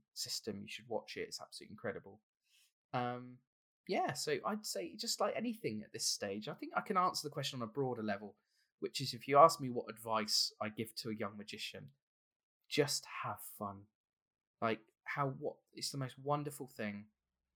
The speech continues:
You make great friends with it. I've got literally lifelong friends. You know, I told you Andy Gladwin was in the junior day competition with me. I still meet him for lunch from time to time. Um, you know,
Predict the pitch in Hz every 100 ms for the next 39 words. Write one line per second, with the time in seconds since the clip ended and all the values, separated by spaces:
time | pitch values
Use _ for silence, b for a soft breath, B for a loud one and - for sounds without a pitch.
0 | _ _ _ - - 131 117 117 110 123
1 | 127 123 123 120 117 107 107 113 127 123
2 | - _ b b b 123 - 117 117 131
3 | 131 - 110 101 - 101 104 107 113 104
4 | 107 123 117 127 123 113 120 113 110 113
5 | 107 107 - _ _ _ _ 139 135 123
6 | 113 113 110 110 107 - 110 110 107 107
7 | 107 107 113 110 113 - 135 117 104 -
8 | 107 107 107 104 107 104 107 - 104 104
9 | 101 107 _ _ _ _ - 110 107 107
10 | 107 104 _ _ 127 110 104